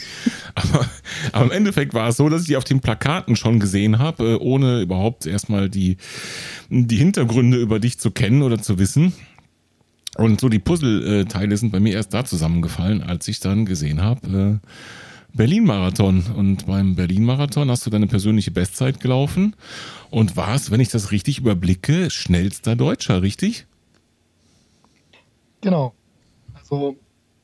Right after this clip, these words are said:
Speaker 2: ich war lange Zeit auf Platz zwei, bis Philipp Flieger dann ausgestiegen ist bei dreiunddreißig Kilometer. Und dann, äh, habe ich das Führungsfahrzeug übernommen und konnte das bis ins Ziel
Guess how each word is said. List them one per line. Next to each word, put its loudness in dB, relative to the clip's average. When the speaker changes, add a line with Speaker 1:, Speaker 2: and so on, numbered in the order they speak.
Speaker 2:
ich -14
war 0
lange 0
Zeit -4
auf -4
Platz -6
zwei, -2
bis -6
Philipp 0
Flieger 0
dann -2
ausgestiegen -4
ist -4
bei 0
dreiunddreißig 0
Kilometer. 0
Und -2
dann, 0
äh, 0
habe -4
ich -4
das -4
Führungsfahrzeug 0
übernommen 0
und -6
konnte -4
das -6
bis -2
ins -8
Ziel -2